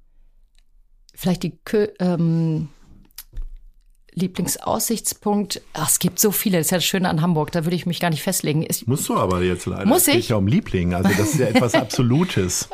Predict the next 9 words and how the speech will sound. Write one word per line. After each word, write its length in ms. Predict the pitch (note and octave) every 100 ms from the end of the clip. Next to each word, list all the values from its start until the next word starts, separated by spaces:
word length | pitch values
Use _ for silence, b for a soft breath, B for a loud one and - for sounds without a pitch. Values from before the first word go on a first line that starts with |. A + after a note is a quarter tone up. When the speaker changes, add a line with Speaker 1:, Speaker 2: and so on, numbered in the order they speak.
| -
Speaker 1:
Ähm, 920 | G3+ G#3 G3+ G3 G3 G3 F#3+ F#3+ F#3 B B B B B B -
Lieblingsaussichtspunkt. 1200 | E3+ A#3+ - G3+ - G3 - G3 - - F#3 F3
Vielleicht, 520 | - F3+ G#3+ B3 -
wenn 220 | G#3 G3
wir 120 | F#3+
morgens, 800 | F#3 F3+ G3+ G#3 G3+ G3 - - -
äh, 220 | F#3 F3+ E3+
beim 180 | F3 E3+
Rudern 600 | E3 G#3 F#3+ F#3 F3